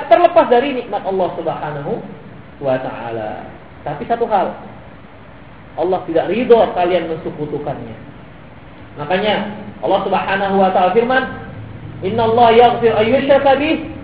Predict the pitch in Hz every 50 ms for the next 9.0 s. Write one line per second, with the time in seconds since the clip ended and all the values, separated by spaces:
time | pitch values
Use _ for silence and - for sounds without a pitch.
0 | - - - - - 196 220 233 220 214 220 220 220 226 226 226 262 254 254 226
1 | 233 233 226 - 240 214 190 - - - - 180 220 247 247 220 214 226 254 262
2 | 262 262 240 240 247 240 226 226 262 254 240 233 247 262 233 202 202 196 196 277
3 | 277 226 - - - 269 294 - - 254 285 - - 226 214 196 196 175 165 156
4 | 143 - - - - - - - - - - 202 233 240 233 233 233 214 208 202
5 | 196 220 214 214 214 226 233 240 233 - 277 294 294 285 294 285 - - - -
6 | - - - 190 226 220 - 208 180 185 185 185 185 185 190 185 175 170 170 170
7 | 170 175 175 180 - 247 240 262 247 - - - - - - - - - - -
8 | - - - - - - - - - - 143 175 196 190 190 208 214 208 214